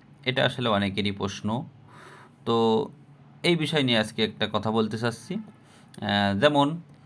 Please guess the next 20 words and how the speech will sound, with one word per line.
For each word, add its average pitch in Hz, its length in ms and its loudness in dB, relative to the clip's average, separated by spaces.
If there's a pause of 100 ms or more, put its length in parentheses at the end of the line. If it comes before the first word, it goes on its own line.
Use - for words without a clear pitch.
(440)
নভেম্বর, 139 420 4 (160)
তো 151 100 2 (120)
নভেম্বর 135 420 4
মাস 131 260 2
তো 147 80 -2
প্রায় 151 300 2
শেষ, 110 300 0 (560)
আজকে - 320 -4
নভেম্বরের 113 580 0
পঁচিশ 127 340 -2
তারিখ, 90 260 -4 (680)
অর্থাৎ 135 320 -4 (380)
একদম 110 340 -2
শেষের 120 360 -2
দিকে। 123 220 -4 (800)
তো 151 120 4 (360)
এখন 190 300 2
যদি 147 220 0
কেউ 147 200 2
নতুন 131 380 0